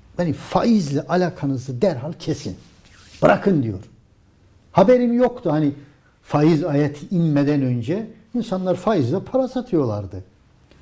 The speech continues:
"Faizle alakanızı derhal kesin. Hani ana paranızı alın, gerisini bırakın." diyor.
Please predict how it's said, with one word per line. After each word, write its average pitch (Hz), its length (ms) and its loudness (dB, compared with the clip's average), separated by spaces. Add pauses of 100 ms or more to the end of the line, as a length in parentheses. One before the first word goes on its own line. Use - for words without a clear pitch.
(600)
"Faizle 202 920 4
alakanızı 226 1200 0 (340)
derhal 226 480 0
kesin. 131 400 -2 (1800)
Hani - 180 6
ana 247 260 4
paranızı 175 460 2
alın, 262 380 0 (1040)
gerisini 202 560 0 (960)
bırakın." 117 380 2
diyor. 87 320 -10